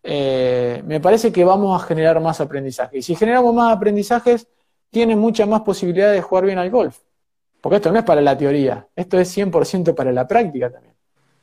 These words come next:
Eh, así que si lo, si logramos todo eso y obviamente compartir este momento con vos, con, con toda la gente que sigue, lo que están haciendo ustedes en Nuestra Dada, que está buenísimo,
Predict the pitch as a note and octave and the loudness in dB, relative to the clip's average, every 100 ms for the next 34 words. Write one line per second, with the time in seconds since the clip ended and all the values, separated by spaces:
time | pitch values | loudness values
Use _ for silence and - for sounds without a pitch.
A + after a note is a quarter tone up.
0 | _ _ _ _ _ C3 A#2+ A#2 A#2+ B2+ | _ _ _ _ _ -6 -4 -2 -4 -4
1 | D3 A#3 A3+ A3 G3 F#3 F3+ - F3+ F3+ | 0 2 2 2 2 2 0 -2 2 4
2 | A3+ A#3+ A3 G3 G3+ A#3 A3+ A3+ G3 F#3+ | 4 2 0 2 6 6 4 2 2 4
3 | F#3 G3 A3 E3+ E3 - D3+ D3 E3 G#3+ | 2 2 0 0 -2 -2 -2 0 2 2
4 | G3+ D#3+ D#3+ G3 E3+ D3 C#3+ E3+ G#3 G3 | 2 0 -2 -2 0 0 0 2 4 4
5 | E3+ C#3 C#3 - C3+ C3+ G#3+ F#3+ D#3 - | 2 -6 -10 -10 -6 2 4 4 2 0
6 | F#3+ D#3+ C#3 C3 F#3+ G#3 G3 D#3+ C#3 C3 | -4 -4 -6 -6 -2 2 4 2 0 -4
7 | D3 E3+ D3+ E3+ C#3+ - E3 D3 C#3+ - | -6 -8 -6 -6 -6 -4 -6 -6 -10 -4
8 | C3+ E3 D3 B2+ - D3+ C3+ D#3 F#3+ F3 | 2 4 4 0 -2 -2 -2 -2 -2 -4
9 | - D#3 D3 C#3+ | -6 -8 -6 -8